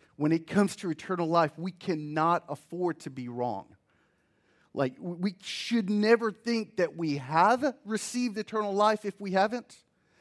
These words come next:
And we should never think that we haven't if we have. And that's the value of the book of First John. It was given to us in order that we wouldn't be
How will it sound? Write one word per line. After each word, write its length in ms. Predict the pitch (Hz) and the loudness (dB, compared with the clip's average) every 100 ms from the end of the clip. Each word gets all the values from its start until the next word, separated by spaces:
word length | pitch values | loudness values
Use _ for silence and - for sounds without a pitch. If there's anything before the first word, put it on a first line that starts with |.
| _ _ | _ _
And 140 | 175 180 | -4 -4
we 80 | |
should 240 | 190 214 202 | -6 -4 0
never 260 | 208 220 | 2 2
think 280 | 220 254 233 | -2 -4 -2
that 180 | 202 175 | -4 -4
we 140 | 175 | -8
haven't 640 | 156 135 190 220 208 180 - _ - | -8 0 2 2 -2 -4 -14 _ -6
if 140 | 160 - | -6 -6
we 380 | 156 165 156 131 _ - | -8 -4 -4 -6 _ -4
have. 380 | 151 139 104 - _ _ - - - | 2 2 2 -6 _ _ -20 -20 -4
And 200 | 165 156 | -2 4
that's 300 | 196 226 - | 4 2 -2
the 140 | 254 | -2
value 880 | 190 160 151 180 185 214 190 180 185 | -4 -8 0 2 2 0 -4 -10 -6
of 240 | 160 160 156 | -6 -8 -8
the 80 | 156 | -8
book 280 | 151 156 | -6 -6
of 100 | 175 | -6
First 380 | - 175 170 - | -8 -10 -10 -12
John. 540 | 156 185 226 220 123 123 - - - | -4 2 4 2 -2 -6 -16 -20 -2
It 160 | 208 185 | 0 4
was 200 | 180 151 147 | 2 2 -14
given 380 | 143 285 262 226 | 2 2 4 0
to 320 | - - 151 | -2 -2 2
us 260 | 143 156 156 - - | 4 2 -2 -18 -2
in 160 | 190 196 | 2 4
order 420 | 214 247 247 233 | 4 6 6 4
that 320 | 185 196 180 | 4 2 2
we 220 | 175 214 | -4 -4
wouldn't 420 | 220 208 220 185 165 | -2 -4 -4 -6 -6
be 160 | 196 | -8